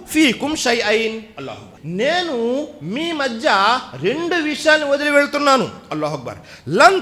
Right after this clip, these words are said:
తదిల్లు బాదహుమా." ఈ రెండు విషయాలని ఎవరైతే అనుసరిస్తారో వారు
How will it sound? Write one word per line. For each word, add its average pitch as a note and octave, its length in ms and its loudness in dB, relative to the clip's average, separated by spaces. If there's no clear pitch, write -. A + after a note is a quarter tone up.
తదిల్లు F3+ 680 4
బాదహుమా." A3 920 6
ఈ C#4 240 0
రెండు G#3 480 -2
విషయాలని G3+ 1000 -2
ఎవరైతే A3 720 -2
అనుసరిస్తారో E3 1080 -6
వారు B3+ 720 4